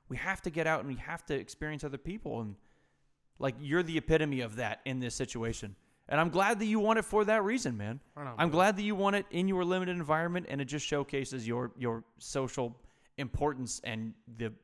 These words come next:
Speaker 1: the funness that is you. I think you're a rad person.
Speaker 2: Appreciate that, dog. I love you, man. Yeah, I, I, I'm, I'm, I, you know, 'cause I can never say that about myself, but when I hear from other people,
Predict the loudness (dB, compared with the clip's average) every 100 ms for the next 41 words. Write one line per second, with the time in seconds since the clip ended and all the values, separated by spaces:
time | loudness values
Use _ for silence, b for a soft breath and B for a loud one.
0 | -14 -12 -6 -4 -2 -4 -8 -8 -6 -4
1 | -4 -6 -8 -8 -6 -6 -8 -10 -8 -10
2 | -10 -12 -14 -12 -10 -8 -10 -10 -14 -10
3 | -8 -8 -10 -10 -12 -14 -16 -14 -14 -16
4 | -16 -16 -20 _ -18 -16 -18 _ -20 -20
5 | -10 -4 -2 -2 -4 -2 -4 -4 -2 0
6 | 0 0 0 -2 -2 -6 -6 -8 -8 -10
7 | -6 0 2 0 -2 -6 -6 -8 -10 -12